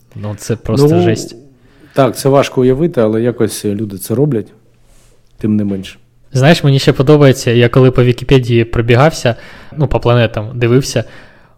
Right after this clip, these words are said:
Speaker 1: у, блін, у них у кожної свої, е, такі іконки, е, чудернацькі. Ти їх, в принципі, колись десь бачив. Знаєш, коли, е, ось цей ж-, жіночий початок та чоловічий початок, е, малюють, типу, з
Speaker 2: Мгм.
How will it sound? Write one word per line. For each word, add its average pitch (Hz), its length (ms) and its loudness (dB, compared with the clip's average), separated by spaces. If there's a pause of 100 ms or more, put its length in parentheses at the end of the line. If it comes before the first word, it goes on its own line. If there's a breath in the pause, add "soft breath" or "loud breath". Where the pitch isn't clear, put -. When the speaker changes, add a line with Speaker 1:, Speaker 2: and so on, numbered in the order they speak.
(160)
Speaker 1:
у, 139 120 -6
блін, 139 320 4
у 123 100 4
них 147 260 2
у 139 80 2
кожної 139 600 4
свої, 139 500 4
е, 120 200 4
такі 123 260 -4
іконки, 139 640 2 (120)
е, 117 280 4
чудернацькі. 123 800 -2 (180)
Ти 165 120 6
їх, 165 320 2
в 143 140 2
принципі, 160 480 0
колись 151 380 4
десь 147 220 2
бачив. 160 640 0
Знаєш, 165 240 2
коли, 139 440 6
е, 131 140 4
ось 127 240 2
цей 139 280 2
ж-, 131 240 -2
жіночий 185 420 2
початок 147 580 0
та 139 220 4
чоловічий 147 460 0
початок, 123 560 0
е, 123 180 0
малюють, 170 600 2
типу, 120 320 0
з 113 180 -4
Speaker 2:
Мгм. 127 240 4